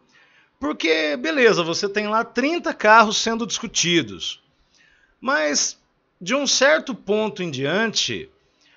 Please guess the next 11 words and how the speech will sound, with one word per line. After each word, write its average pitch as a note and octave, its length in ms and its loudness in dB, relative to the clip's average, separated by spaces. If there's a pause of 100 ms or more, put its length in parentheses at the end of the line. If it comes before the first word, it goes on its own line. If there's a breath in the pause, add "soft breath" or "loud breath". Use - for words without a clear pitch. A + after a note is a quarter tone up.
(100)
a G3 120 0
gente C4 380 0
fala, A3 1600 2
são B3 560 -2
pílulas, E3 600 0
são F3+ 880 -2
pequenas A3 560 -2
headlines, D#3 800 0 (560 soft breath)
não G#3 280 2
há A#3+ 140 6
necessidade D3+ 1200 0